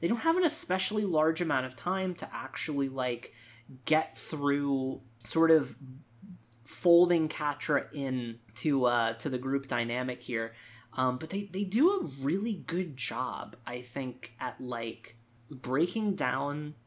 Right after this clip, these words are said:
the, the global dynamic here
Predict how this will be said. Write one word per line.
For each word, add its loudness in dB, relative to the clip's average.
the, -2
the 0
global 0
dynamic -4
here -4